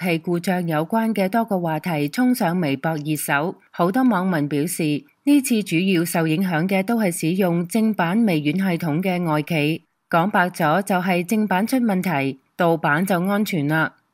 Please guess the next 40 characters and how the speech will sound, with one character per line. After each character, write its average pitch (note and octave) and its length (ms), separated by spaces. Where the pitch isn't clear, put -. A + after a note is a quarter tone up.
CrowdStrike A3 920
基 B3 120
本 F#3 160
上 F3 360
都 A3+ 160
係 E3 260
企 F#3 360
業 - 60
版 D#3+ 240
先 A#3+ 240
至 A3 120
有， E3 340
而 E3+ 100
且 F#3 200
唔 G#3 120
能 D3+ 200
夠 F#3+ 180
面 F#3 240
向 G3+ 240
大 F3+ 160
陸 E3+ 100
服 E3+ 200
務， D#3+ 400
所 F3 240
以 G3 140
基 C4 180
本 A3 220
中 A3 260
招 B3+ 120
嘅 G#3+ 260
都 C4 180
係 G3+ 260
外 D#3 140
企。 D#3 460
針 C#4 200
對 G#3+ 220
中 C4 180
國 A3+ 140
網 F#3 240
民 E3+ 260